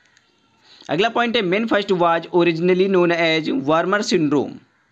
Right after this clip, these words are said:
थर्ड पॉइंट है आपका, मल्टीपल एंडोक्राइन न्यूप्लासिया टाइप सेकंड, मेन सेक-, टाइप सेकंड अर्थात मेन सेकंड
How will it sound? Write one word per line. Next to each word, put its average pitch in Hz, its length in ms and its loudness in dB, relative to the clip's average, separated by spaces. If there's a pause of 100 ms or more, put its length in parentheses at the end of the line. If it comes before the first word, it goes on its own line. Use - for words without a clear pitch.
(1040)
थर्ड 139 160 -4
पॉइंट 165 240 0
है 185 60 0
आपका, 202 340 0
मल्टीपल 185 500 -2
एंडोक्राइन 185 760 -2
न्यूप्लासिया 180 920 0 (340)
टाइप 180 180 0
सेकंड, 202 480 -2
मेन 185 220 0
सेक-, 202 260 -2
टाइप 170 400 0
सेकंड 202 200 0
अर्थात 190 280 -2
मेन 165 260 0
सेकंड 185 420 0